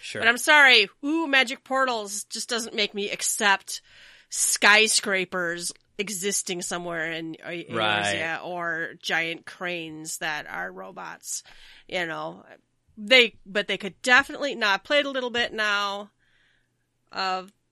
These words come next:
Speaker 2: R-, Nier, and I kinda was like, you know, they could do a lot of the stuff in a Hydaelyn's universe.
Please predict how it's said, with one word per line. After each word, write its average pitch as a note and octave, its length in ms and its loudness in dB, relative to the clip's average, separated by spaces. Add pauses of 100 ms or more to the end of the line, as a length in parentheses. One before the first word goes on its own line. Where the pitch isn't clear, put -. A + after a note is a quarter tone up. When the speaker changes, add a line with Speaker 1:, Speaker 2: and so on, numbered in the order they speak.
(260)
Speaker 2:
R-, A3 200 -8
Nier, G#3+ 600 -4
and F#3 760 -4 (300)
I F#3 100 -12
kinda G#3+ 320 -4
was G3 160 -6
like, F3+ 280 -4
you A#3 140 -10
know, B3 300 -2 (600)
they G#3+ 100 -4
could A3 140 -10
do B3 160 -6
a A3+ 40 -4
lot A#3 260 2
of A3+ 60 -4
the A3+ 80 -8
stuff - 560 -2 (500)
in A3+ 580 -2 (1500)
a F#3 60 -8
Hydaelyn's A#3 1120 -6 (320)
universe. F#3+ 1000 -4